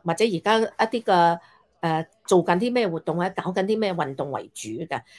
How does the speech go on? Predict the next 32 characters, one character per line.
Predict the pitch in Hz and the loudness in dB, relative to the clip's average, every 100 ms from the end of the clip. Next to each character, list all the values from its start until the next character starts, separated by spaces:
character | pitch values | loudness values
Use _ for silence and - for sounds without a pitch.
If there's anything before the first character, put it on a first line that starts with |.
| _ | _
咁 | 302 415 | 0 2
至 | 320 | 4
於 | 320 320 196 | 2 2 2
願 | 180 | 2
景 | 180 233 | 2 -2
長 | 262 151 135 | -4 -4 -4
線 | 143 190 180 175 | -4 0 2 2
嗰 | 175 196 | 2 2
度 | 190 156 | 0 -2
呢， | 185 202 - - - | -4 -6 -14 -20 -4
呃， | 175 165 165 170 | 0 0 0 -2
可 | - - 311 | -2 0 2
能 | 170 | 2
將 | 247 277 | 0 0
來 | 180 | 0
我 | 147 175 | -2 0
哋 | 170 160 165 | 0 0 -2
有 | 175 180 | -2 -2
時 | - 156 | -6 0
間 | 165 165 - _ - | 0 0 -4 _ -2
再 | 175 165 | 2 2
會 | 175 175 | 2 0
搞 | 135 160 | -2 -2
多 | 175 190 190 | 0 2 2
另 | 175 156 | 0 -2
一 | 185 | -4
次 | - 151 | -6 -8
嘅 | 147 - | -8 -4
對 | 151 147 | -4 -4
話， | 151 123 - - _ | -8 -8 -14 -20 _
即 | - | 4
係 | 214 180 175 160 | 4 4 2 0